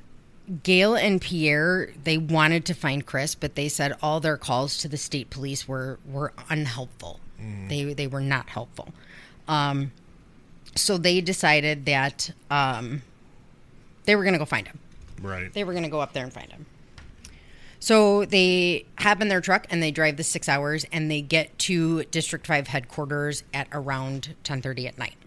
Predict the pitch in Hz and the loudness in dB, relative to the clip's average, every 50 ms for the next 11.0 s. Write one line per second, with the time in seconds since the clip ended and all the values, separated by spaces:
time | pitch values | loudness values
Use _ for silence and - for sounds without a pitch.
0 | - - 104 104 98 95 95 95 - - - - - - - - - - - - | -16 -12 -10 -8 -6 -6 -8 -8 -10 -14 -20 -20 -20 -20 -20 -20 -20 -20 -20 -20
1 | - - - - - - - 220 196 190 180 180 180 180 175 180 165 - - - | -20 -20 -20 -16 -10 0 4 6 6 8 8 6 6 6 4 2 -2 -6 -14 -18
2 | - - - - - - 175 165 160 156 147 151 151 - 185 - - - 208 208 | -20 -20 -20 -8 -2 0 2 4 4 4 2 0 -2 -4 -4 -4 4 6 6 8
3 | 214 226 - - 185 180 180 190 - - - 208 202 196 185 - - - - 185 | 8 6 2 4 4 4 4 4 2 -2 0 0 0 0 0 0 -2 2 2 2
4 | 170 160 165 180 170 170 - 160 165 160 170 175 165 170 165 147 - - - 170 | 2 4 2 0 0 0 -2 -2 -2 -2 -2 -2 -2 -2 -4 -4 -4 -2 0 0
5 | 151 151 165 160 123 123 135 143 151 - 202 - - 254 254 254 254 226 - - | 0 0 0 -2 0 0 0 0 0 -2 -4 -4 -2 -2 0 -2 -2 -2 -2 0
6 | 185 175 175 165 147 160 156 147 156 - 180 170 165 151 160 160 151 156 143 - | 0 0 0 0 2 4 4 4 4 4 2 2 2 2 2 0 0 -2 -2 -2
7 | 160 170 175 175 175 170 - 180 170 - 175 151 139 156 156 - 151 147 143 143 | -2 0 2 2 0 0 -2 -4 -2 -2 -2 -4 -2 -4 -4 -2 -4 -4 -4 -4
8 | - 156 143 135 139 135 - - 147 143 - 135 127 123 - 117 - - - - | -4 -4 -4 -4 -4 -6 -6 -6 -6 -6 -4 -6 -8 -6 -6 -8 -8 -8 -12 -16
9 | - - - - - - - - - - - - - - - - - - - - | -18 -20 -20 -18 -12 -10 -10 -8 -8 -10 -12 -14 -16 -16 -16 -16 -16 -16 -14 -8
10 | - - 233 196 190 233 269 220 254 226 208 - 190 180 170 160 156 156 160 | -2 0 2 4 4 4 6 6 6 4 4 4 2 4 4 4 2 0 -2